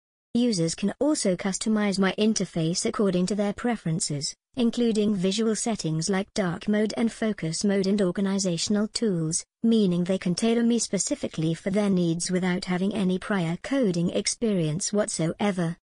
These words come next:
That all sounds great. So what are the drawbacks? Though my basic version is available free of charge, my premium versions can be quite costly, depending on the features included in each subscription plan. Currently,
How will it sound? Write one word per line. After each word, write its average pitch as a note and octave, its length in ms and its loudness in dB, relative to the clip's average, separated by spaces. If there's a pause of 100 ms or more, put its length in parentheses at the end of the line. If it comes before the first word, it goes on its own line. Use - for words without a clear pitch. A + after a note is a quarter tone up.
(260)
That G#3 180 2
all C#4+ 200 2
sounds E3+ 480 -2
great. - 420 -4 (400)
So G#3 240 2
what G#3+ 240 0
are G3+ 140 0
the G#3+ 80 0
drawbacks? F#3 880 -2 (380)
Though A3+ 200 2
my G#3+ 200 2
basic F#3+ 400 0
version G3 460 0
is G3+ 160 0
available F3 480 0
free F3+ 240 -2
of F3 120 -2
charge, D#3+ 520 -2 (160)
my B3 160 2
premium F3+ 600 0
versions F3 580 -2
can G3+ 200 0
be F3+ 120 0
quite - 400 -4
costly, F3 560 -2 (180)
depending A#3+ 460 0
on F#3+ 100 2
the G3+ 80 2
features E3 460 -4
included G#3 600 0
in - 200 -2
each G#3 240 -2
subscription - 800 -4
plan. F3 520 -2
Currently, E3 680 -4